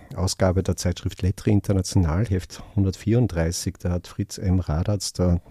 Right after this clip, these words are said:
deutsche Dramaturg, mit Raoul Schrott, dem Dichter und, äh, Herausgeber von Gedichtbänden, gesprochen. Und Schrott hat gemeint, dass das poetische Schreiben für ihn auch eine Form der Erkenntnis ist,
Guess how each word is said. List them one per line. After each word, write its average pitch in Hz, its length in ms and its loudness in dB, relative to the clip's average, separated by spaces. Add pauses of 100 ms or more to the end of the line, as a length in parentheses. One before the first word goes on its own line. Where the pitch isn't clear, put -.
(160)
deutsche 87 260 -4
Dramaturg, 95 560 4
mit 98 220 2
Raoul 87 280 6
Schrott, - 540 -6 (560)
dem 92 140 4
Dichter 95 440 4
und, 85 340 2
äh, 85 280 4 (460)
Herausgeber 95 680 4 (540)
von 98 240 0
Gedichtbänden, 95 680 4
gesprochen. 92 560 4
Und 95 140 8
Schrott - 400 2
hat - 280 4
gemeint, 104 540 6 (460)
dass - 260 6
das 104 220 4
poetische 104 480 8
Schreiben 98 400 6
für - 140 2
ihn 101 200 6
auch 92 240 4
eine 110 140 8
Form 87 320 4
der 101 120 2
Erkenntnis 85 680 2
ist, 107 400 2